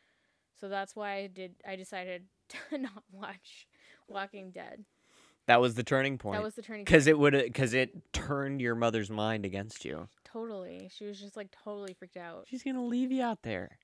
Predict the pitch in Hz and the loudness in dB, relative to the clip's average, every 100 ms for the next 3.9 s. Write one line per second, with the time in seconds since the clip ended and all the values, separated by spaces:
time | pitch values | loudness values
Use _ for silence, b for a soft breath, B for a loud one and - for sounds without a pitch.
0 | _ 143 170 170 165 202 120 95 - _ | _ -8 -8 -6 -6 -4 -6 -8 -12 _
1 | _ 165 220 - 302 269 - 247 160 135 | _ 2 2 2 0 0 -2 -4 -2 0
2 | 143 185 131 127 123 117 101 120 113 104 | 0 0 0 0 -2 -4 -4 -4 -4 -2
3 | 113 135 107 92 78 82 131 107 - | -2 -2 -8 -10 -8 -2 -2 -2 -8